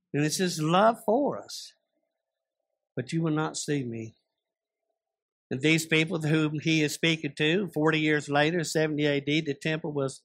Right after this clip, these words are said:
in literally destroyed. And Brother Chris is gonna be going through chapter twenty-four, and I'll let him deal with that further in that area.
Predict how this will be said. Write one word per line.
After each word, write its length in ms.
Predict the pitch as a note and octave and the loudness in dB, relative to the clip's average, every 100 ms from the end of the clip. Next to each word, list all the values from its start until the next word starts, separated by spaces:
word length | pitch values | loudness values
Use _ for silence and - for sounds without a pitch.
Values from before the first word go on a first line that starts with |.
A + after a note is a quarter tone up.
| _ | _
in 260 | C#3 C3+ C3+ | -4 -2 0
literally 460 | D3 D#3+ D#3 D#3 E3 | 0 0 0 -2 -6
destroyed. 840 | D3 C#3+ - C#3 B2 A#2+ A#2 - _ _ _ _ _ _ _ _ _ _ - | -6 -8 -8 -6 -6 -6 -10 -14 _ _ _ _ _ _ _ _ _ _ -12
And 80 | A#2+ | -2
Brother 240 | C#3 C3+ | 0 0
Chris 340 | C3+ C#3+ C#3+ C#3 | -2 -2 -2 -4
is 80 | |
gonna 160 | C3+ C#3+ | -4 -4
be 280 | C#3 C#3 C3+ C#3+ | -2 -4 -6 -4
going 260 | C#3+ C#3+ | -2 -2
through 200 | C#3+ C#3+ | -4 -6
chapter 340 | C3+ D3+ D3 C3+ | -2 -4 -2 -8
twenty-four, 640 | - D3 C#3 - D3 E3+ | -6 -4 -4 -4 -2 0
and 80 | C3+ | 0
I'll 160 | C#3 C3+ | -2 0
let 180 | C#3 | -2
him 300 | C#3+ C#3+ C#3+ - _ _ _ _ _ _ - | 0 -4 -4 -8 _ _ _ _ _ _ 0
deal 160 | D3 | 0
with 120 | C#3+ C3+ | 2 0
that 260 | C#3+ - | 0 2
further 460 | E3+ D#3+ D#3+ D#3+ F3 | 6 8 8 4 4
in 120 | E3 | 4
that 180 | D#3+ D#3+ | 4 4
area. 560 | D#3 F3 F3 F#3+ E3 | 4 2 4 2 0